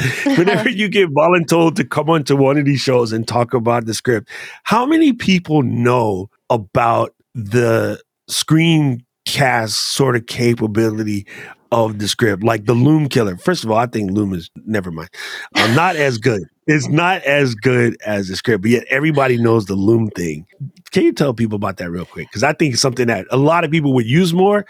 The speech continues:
Speaker 2: especially when you have to explain stuff to family members, which is I use it
Speaker 1: Yeah.
Speaker 2: primarily for. And secondarily, I use it to explain things to Ken and Glenn real quick because it's better than me typing a long email.
Speaker 1: Totally. And that's my goal this year in twenty twenty-three is to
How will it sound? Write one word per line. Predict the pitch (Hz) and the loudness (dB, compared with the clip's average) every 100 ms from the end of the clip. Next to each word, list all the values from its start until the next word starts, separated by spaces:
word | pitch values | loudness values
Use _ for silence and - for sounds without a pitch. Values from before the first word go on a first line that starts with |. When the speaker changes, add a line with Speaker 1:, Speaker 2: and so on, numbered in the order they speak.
| - - | -14 -10
Speaker 2:
especially | 139 - 190 196 226 | -8 -2 -2 0 0
when | 202 | 2
you | 175 165 | 2 2
have | 151 | 0
to | 135 | -4
explain | 117 - 156 156 | -6 -2 0 0
stuff | - 160 | -2 -4
to | - | -6
family | 113 196 247 254 | -2 0 0 2
members, | 247 269 262 254 - - - | 2 2 2 -2 -8 -16 -2
which | 170 170 | -2 0
is | 139 | -2
I | |
use | 135 151 143 | -2 0 -2
it | |
Speaker 1:
Yeah. | - | -2
Speaker 2:
primarily | 131 123 196 208 185 | -2 0 0 2 0
for. | 202 208 202 - - - | 2 2 0 -6 -20 -4
And | 135 | -4
secondarily, | - 196 208 196 196 208 196 180 | 0 0 0 0 2 4 2 2
I | 143 | 0
use | 143 160 | 0 2
it | 165 131 | 0 0
to | - | -4
explain | - 165 160 | 0 0 0
things | 156 147 - | 0 -2 -4
to | |
Ken | 113 165 | -4 -2
and | 147 120 | 0 2
Glenn | 165 175 | 2 4
real | 180 | 2
quick | - 185 180 _ - - _ | 2 -2 -2 _ -20 -20 _
because | 127 160 151 | -2 0 2
it's | 135 113 | 0 -2
better | 135 139 147 | 0 0 2
than | 143 135 | 0 0
me | 139 | 0
typing | 139 143 139 113 | 0 0 -2 -4
a | 113 | -2
long | 117 135 139 | 0 0 0
email. | 135 135 107 90 _ _ _ - | -2 -2 -4 -8 _ _ _ -4
Speaker 1:
Totally. | 254 233 208 185 | 0 2 2 0
And | - 247 233 - | -2 -2 -2 -2
that's | 330 381 | 0 2
my | 330 | 2
goal | 240 220 | 2 2
this | 240 247 | 2 0
year | 247 247 | 2 2
in | 220 | 2
twenty | 220 214 | 0 -2
twenty-three | 214 208 190 208 196 190 190 | -2 -2 -2 -2 0 0 0
is | 185 - | -4 -6
to | - 175 175 | -6 -6 -6